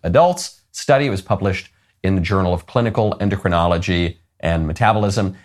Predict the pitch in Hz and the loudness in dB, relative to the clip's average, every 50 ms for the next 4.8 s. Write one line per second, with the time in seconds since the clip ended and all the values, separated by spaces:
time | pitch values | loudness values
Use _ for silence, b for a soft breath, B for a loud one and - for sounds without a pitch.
0 | B B - 170 202 202 - 202 180 151 104 73 107 - - - - 110 - 117 | B B 0 0 0 0 2 2 2 2 0 -2 -6 -10 -10 -6 -4 -2 -2 -2
1 | 107 - - - 156 165 196 208 208 196 185 175 170 170 156 - - - 135 127 | -4 -4 -2 0 2 2 4 4 4 4 2 2 2 2 0 -2 0 0 0 2
2 | 139 147 156 160 151 - - 143 143 147 147 147 143 147 143 143 123 - - 151 | 2 2 0 0 -2 0 0 2 2 2 2 2 0 0 0 -2 -2 0 0 0
3 | 160 156 170 180 185 - - 139 107 98 92 87 87 - b b b b b b | 2 2 2 2 2 2 0 0 2 2 2 0 0 -2 b b b b b b
4 | - 110 127 110 107 98 98 117 117 107 107 110 - - - - | 0 0 2 2 0 0 2 4 4 4 4 2 -2 -6 -14 -16